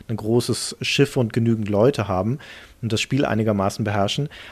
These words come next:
Aber vor allen Dingen ist es auch strategisch sinnvoll, weil du dir deine Außenposten dann schaffst. Und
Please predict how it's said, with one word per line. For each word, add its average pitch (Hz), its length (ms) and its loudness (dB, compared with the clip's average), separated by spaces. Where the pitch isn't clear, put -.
Aber 120 160 4
vor 92 160 4
allen 135 180 6
Dingen 135 220 4
ist 120 100 -2
es 127 120 -2
auch 110 160 2
strategisch 131 540 2
sinnvoll, 101 580 2
weil 110 160 6
du 117 80 6
dir 120 140 6
deine 113 260 6
Außenposten 120 680 2
dann 95 160 0
schaffst. - 540 -6
Und 110 440 0